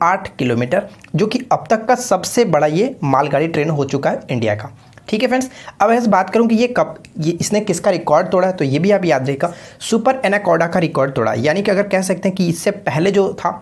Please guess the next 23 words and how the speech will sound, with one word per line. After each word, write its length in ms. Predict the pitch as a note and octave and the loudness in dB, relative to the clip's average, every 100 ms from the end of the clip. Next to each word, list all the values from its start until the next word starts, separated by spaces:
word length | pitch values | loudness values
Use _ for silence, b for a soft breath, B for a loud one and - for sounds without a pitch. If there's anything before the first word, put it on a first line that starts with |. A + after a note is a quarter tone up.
| - - - | -14 -12 -4
वो 140 | F3 | 0
कौन 220 | G#3 F#3+ | 2 2
था, 140 | F#3 A3 | 0 -4
तो 380 | - G3+ A#3+ - | -4 0 0 0
बी 260 | C#3 A#2+ C#3 | -4 0 2
ऑप्शन 280 | B2+ - D3 | 2 0 -2
देख 160 | C#3 C3+ | -2 -4
सकते 200 | C#3+ A3 | -4 -2
हैं, 60 | A3+ | -2
सुपर 300 | D#3+ D#3 D3+ | -2 -2 0
एनाकोडा 380 | C3 C3 B2 C#3 | -2 0 0 0
का 120 | D3+ | 0
जो 100 | F#3+ | 0
पछाड़ 340 | A3 C3 A#2+ B2 | 0 -2 -2 -2
करके 320 | C#3 B2+ C4 B B B D#3+ | -4 -4 -4 B B B 0
नया 200 | D#3+ A3 | 2 2
रिकॉर्ड 340 | F3 E3+ F#3 | 2 0 2
कायम 220 | C3 B2+ | 0 -2
कर 160 | C#3+ G#2+ | -2 -4
दिया। 240 | G#2+ G#2 - B B B - | -4 -6 -8 B B B -4
ठीक 160 | A#3 | 0
है 80 | B3 | 2
फ्रेंड्स, 220 | B3+ B3+ | 2 0